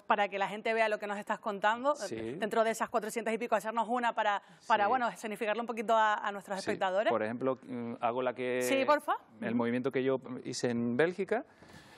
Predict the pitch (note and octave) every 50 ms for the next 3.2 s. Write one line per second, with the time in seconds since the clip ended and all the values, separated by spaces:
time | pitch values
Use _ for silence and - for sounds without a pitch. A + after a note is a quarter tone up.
0 | - - - - - - - - - - C3 B2+ B2 - C#3 C3+ - D3 C3+ C3+
1 | C3+ B2+ A#2 B2 B2 B2 B2 - - C3+ D3+ F#3 G3+ G#3+ A3 A#3+ C4+ - - -
2 | - _ _ _ _ _ - - - - - A#2 A#2+ B2 B2+ B2+ B2+ B2 D3 F#3+
3 | G3+ A3+ C#4+